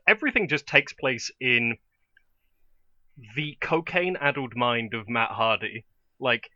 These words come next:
he is, he is not Matt Hardy. He is a spirit in the vessel of Matt Hardy, and he's a professional wrestler because that's what Matt Hardy did.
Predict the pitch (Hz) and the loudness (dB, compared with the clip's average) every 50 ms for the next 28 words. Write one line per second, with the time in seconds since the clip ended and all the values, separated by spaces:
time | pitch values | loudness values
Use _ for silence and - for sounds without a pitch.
0 | _ _ _ _ - - 175 185 190 196 - 175 190 196 185 151 - 131 135 131 | _ _ _ _ -10 -6 -2 -2 -2 0 2 4 4 4 4 2 -2 -4 -4 -2
1 | 160 202 214 208 180 151 170 170 185 185 - - 139 139 143 120 113 127 147 147 | 0 4 6 6 6 6 6 8 8 8 8 6 6 6 6 6 8 8 8 8
2 | 143 127 123 113 107 104 - - - - _ _ _ - - 160 165 175 160 160 | 8 6 4 2 0 -2 -6 -10 -20 -20 _ _ _ -8 -4 -2 -2 -2 0 2
3 | 156 147 147 139 120 - - - - 135 135 123 - - - - - - - 165 | 2 4 4 2 0 -2 -8 -2 0 2 2 2 2 -2 -2 -2 0 2 4 4
4 | 165 160 151 135 123 127 - - - - _ _ _ _ _ _ 170 151 135 135 | 4 4 4 4 2 0 -2 -8 -10 -12 _ _ _ _ _ _ 0 2 2 2
5 | 113 131 139 113 104 - 156 147 143 - - - 170 151 151 151 139 135 123 113 | 0 0 -2 -2 2 6 8 8 8 6 4 -2 -2 -2 -2 -2 -2 -2 0 4
6 | 123 127 131 135 - 131 135 131 127 120 120 113 107 104 - _ _ _ _ - | 6 6 6 6 6 4 4 4 4 4 4 2 0 0 -2 _ _ _ _ 0
7 | 123 123 123 117 - - - 143 135 120 - 139 - - 143 131 - 185 165 - | 2 2 2 0 -6 -6 -6 -6 -6 -4 -6 -6 -2 0 0 2 4 4 4 4
8 | - 202 196 190 208 220 226 - - - 143 123 101 - 135 - 139 131 120 - | 2 0 0 2 4 4 2 2 0 -4 -4 -4 -4 -4 -4 -2 -2 -2 0 2
9 | 135 139 143 - - 160 - 151 151 156 - 143 151 196 202 202 - - 117 104 | 2 2 2 0 -2 -6 -2 0 2 2 2 2 2 2 2 0 0 -2 -6 -6
10 | 104 117 107 104 | -4 -4 -4 -4